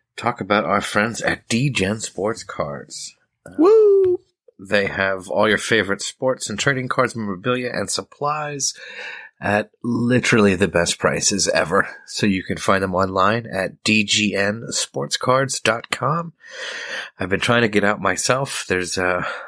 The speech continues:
Speaker 1: a little pile of loot building up, uh, in Pokemon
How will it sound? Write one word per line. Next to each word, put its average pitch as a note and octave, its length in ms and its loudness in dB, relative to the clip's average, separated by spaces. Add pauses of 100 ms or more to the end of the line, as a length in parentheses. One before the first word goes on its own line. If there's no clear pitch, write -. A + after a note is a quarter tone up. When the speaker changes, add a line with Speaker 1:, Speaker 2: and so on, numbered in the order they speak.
(360)
Speaker 1:
a G2 60 -8
little G#2+ 240 2
pile A#2 380 0
of F#2 120 0
loot A#2 320 2
building A#2+ 360 0
up, A#2 200 -4 (800)
uh, - 360 -14 (100)
in F#2 80 -6
Pokemon A#2 680 2